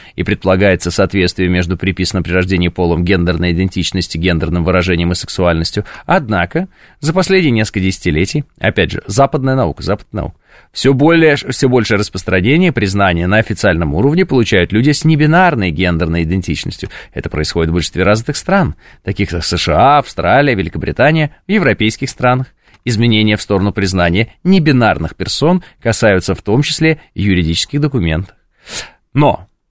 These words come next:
с чего мы начинали? Внутреннее самоощущение человека как представителя того или иного гендера. Поняли, да? То есть само слово "гендер" и гендерная идентичность — это про то,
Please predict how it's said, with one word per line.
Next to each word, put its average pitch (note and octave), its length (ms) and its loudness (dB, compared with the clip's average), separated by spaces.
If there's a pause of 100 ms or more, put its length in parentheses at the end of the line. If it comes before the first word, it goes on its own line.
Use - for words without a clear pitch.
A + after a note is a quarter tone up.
с - 80 -14
чего C#3+ 220 2
мы C#3 100 2
начинали? A2 440 -2
Внутреннее F3 800 2
самоощущение A2 840 0
человека G#2 560 0
как - 280 -2
представителя A#2 720 -2
того G2 400 0
или F#2+ 360 0
иного D#2+ 280 0
гендера. D2 520 -2 (720)
Поняли, F#2 340 2
да? C#3 200 0 (1040)
То - 80 -2
есть - 260 0
само D3+ 440 2
слово A#2 500 2
"гендер" B2+ 600 0 (100)
и A#2 60 -6
гендерная G2+ 580 2
идентичность — - 800 -4 (280)
это B2+ 300 0
про A#2 220 2
то, - 360 2